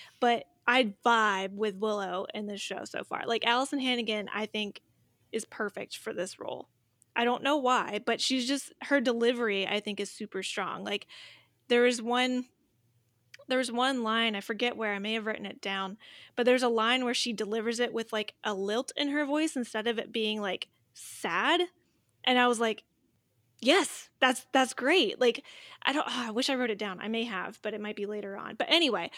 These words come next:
I really like Willow so far. Uh, and I love how Buffy's, like, immediately like, "Hmm, I can fucks with you."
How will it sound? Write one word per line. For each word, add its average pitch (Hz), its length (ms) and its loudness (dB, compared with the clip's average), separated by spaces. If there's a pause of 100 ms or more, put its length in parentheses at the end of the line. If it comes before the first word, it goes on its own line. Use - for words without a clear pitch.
(160)
I 262 160 6
really 269 300 2
like 233 180 0
Willow 208 280 -4
so 208 200 -4
far. 196 400 -6 (380)
Uh, 196 320 -2 (400)
and 269 140 8
I 269 120 8
love 247 340 4
how 285 160 2
Buffy's, 220 480 -2
like, 220 220 -2
immediately 226 460 0
like, 214 260 -2 (560)
"Hmm, 220 340 -6 (1600)
I 320 80 -8
can 320 140 -6
fucks 262 260 -4
with 220 140 -8
you." 202 300 -6